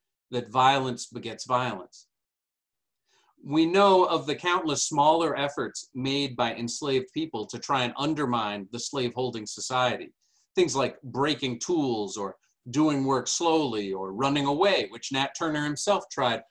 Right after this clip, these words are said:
a few years before the rebellion. None of, none of those convinced slaveholders that owning other human beings was wrong. But Nat, Her-, Nat Turner hoped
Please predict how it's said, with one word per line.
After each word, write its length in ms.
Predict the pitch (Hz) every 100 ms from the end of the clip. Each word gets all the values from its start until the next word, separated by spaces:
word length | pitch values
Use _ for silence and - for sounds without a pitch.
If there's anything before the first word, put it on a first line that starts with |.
| -
a 60 | 131
few 180 | - 175
years 300 | 151 147 127
before 400 | 135 - 165 143
the 100 | 120
rebellion. 540 | 120 120 139 135 98 - _ _ _ _ _ _ _
None 360 | 151 175 233 233
of, 160 | 196
none 220 | 165 208 226
of 160 | 160
those 380 | 170 202 165 139
convinced 840 | - 151 123 175 185 - - -
slaveholders 680 | - 165 196 156 135 127 131
that 140 | 151 139
owning 340 | 151 175 170
other 220 | 151 147
human 300 | 131 147 135
beings 300 | 123 135 123
was 180 | 123 110
wrong. 400 | 156 156 117 - _ _ _ _ _ -
But 120 | 165
Nat, 260 | 175 214 139
Her-, 300 | 190 190 -
Nat 320 | 156 160 185 190 -
Turner 420 | 220 220 131 135
hoped 360 | - 175 165